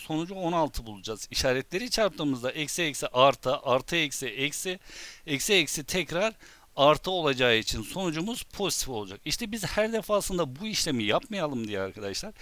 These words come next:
negatif sayıların çift kuvvetinin her zaman pozitif olduğunu aklımızın bir köşesine yazmamız gerekiyor. Negatif sayıların tek kuvveti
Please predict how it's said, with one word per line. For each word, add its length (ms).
negatif 440
sayıların 460
çift 320
kuvvetinin 520
her 320
zaman 320
pozitif 560
olduğunu 560
aklımızın 560
bir 100
köşesine 580
yazmamız 540
gerekiyor. 460
Negatif 480
sayıların 460
tek 200
kuvveti 320